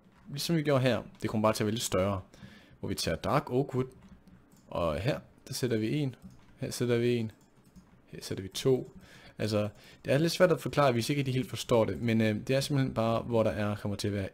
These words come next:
en her, en her, to her, to her, to her, og to her. Og så bare modsat her. Og, ja.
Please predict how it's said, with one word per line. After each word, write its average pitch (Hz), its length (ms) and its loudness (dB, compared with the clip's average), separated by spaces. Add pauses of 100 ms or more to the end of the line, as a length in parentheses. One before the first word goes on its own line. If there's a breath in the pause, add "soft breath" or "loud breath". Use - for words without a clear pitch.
en 165 220 2
her, 143 240 4 (420 soft breath)
en 139 180 2
her, 117 220 0 (220)
to 160 200 0
her, 139 240 0 (200)
to 131 200 2
her, 117 220 -2 (460)
to 127 180 2
her, 110 140 2 (420 soft breath)
og 110 120 -4
to 113 140 2
her. 90 220 -2 (1080)
Og 90 280 2
så 107 100 -6
bare 101 180 2
modsat 98 360 -2
her. 98 280 -4 (840 loud breath)
Og, 92 240 0 (760)
ja. 101 200 -2